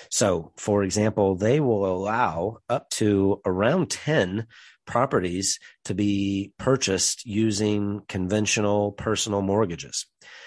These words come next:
And the rates will be competitive. The rates will be, um, they will tend to be the longer term mortgages with low rates, and, and they'll allow you to do that for a handful of homes.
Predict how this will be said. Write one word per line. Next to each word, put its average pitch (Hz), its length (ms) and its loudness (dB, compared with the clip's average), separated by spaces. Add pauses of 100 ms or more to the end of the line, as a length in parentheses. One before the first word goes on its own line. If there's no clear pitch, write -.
(320)
And 101 600 -2 (180)
the 95 180 -2
rates 98 360 2
will 117 100 2
be 135 320 0 (540)
competitive. 107 800 -2
The 92 100 -4
rates 92 480 -2
will 101 220 0
be, 101 560 2 (460)
um, 92 640 -6 (120)
they 98 200 -2
will 110 280 4
tend 110 300 0
to 101 60 0
be 98 400 -2
the 92 160 -4
longer 104 400 0
term 110 260 -2
mortgages 95 720 -4
with 85 180 -10
low 95 260 0
rates, 92 520 -2 (840)
and, 101 440 0 (540)
and 101 200 0
they'll 117 280 6
allow 110 160 6
you 110 140 6
to 101 100 0
do 120 220 4
that 92 280 2
for 98 400 0
a 101 120 -6
handful 98 440 -2
of 92 80 0
homes. 90 440 -2